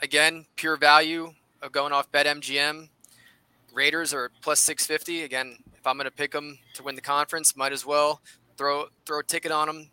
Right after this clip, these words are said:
to win the division. Uh, I'm also heavily on the Eagles.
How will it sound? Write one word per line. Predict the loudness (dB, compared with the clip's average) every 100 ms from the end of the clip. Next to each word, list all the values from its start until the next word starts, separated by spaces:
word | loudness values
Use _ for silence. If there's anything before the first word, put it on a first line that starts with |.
| _
to | -12
win | -10
the | -10
division. | -6 -4 -4 -6 -10 _ -20 -20 _ -2
Uh, | 0 2 0 -4 _ _ _ _ _ -14
I'm | 2
also | 4 4 2 2
heavily | 4 2 2
on | 0
the | 0
Eagles. | -4 -4 -6 -6 -8